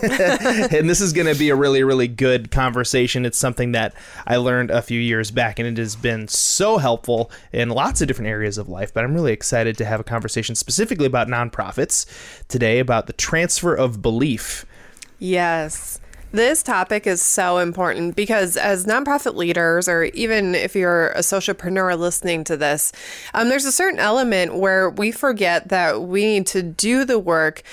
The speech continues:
Speaker 2: of transferring the belief that's in us to the person that we're talking to.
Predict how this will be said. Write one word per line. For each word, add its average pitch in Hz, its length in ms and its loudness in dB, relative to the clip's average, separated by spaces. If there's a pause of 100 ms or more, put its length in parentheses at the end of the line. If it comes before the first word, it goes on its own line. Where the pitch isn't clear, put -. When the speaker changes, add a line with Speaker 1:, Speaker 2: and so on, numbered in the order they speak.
(200)
Speaker 2:
of 185 360 0
transferring 220 560 0
the 190 100 0
belief 185 460 -2
that's 165 340 0
in 240 220 0
us 160 400 0 (140)
to 262 240 0
the 226 80 0
person 185 380 0
that 160 140 0
we're 160 120 -2
talking 160 420 -4
to. - 320 -4